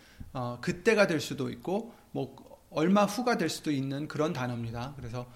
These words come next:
우리가 그것은 알 수가 없지만 그거 상관없습니다. 어쨌든 그러한 분위기에서 아이들을 데려오니까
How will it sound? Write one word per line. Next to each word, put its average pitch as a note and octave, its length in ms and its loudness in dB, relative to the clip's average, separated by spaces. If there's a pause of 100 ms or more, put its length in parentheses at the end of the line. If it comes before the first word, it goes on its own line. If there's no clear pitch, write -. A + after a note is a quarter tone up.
(300)
우리가 C3 300 -2
그것은 C#3 280 -6
알 B2+ 160 -4
수가 F3 260 -4
없지만 G3 580 -2 (100)
그거 G3+ 120 0
상관없습니다. F#3+ 720 -2
어쨌든 G#3+ 560 0
그러한 G3 440 2
분위기에서 F3+ 840 -2
아이들을 E3 500 0
데려오니까 D3+ 880 -2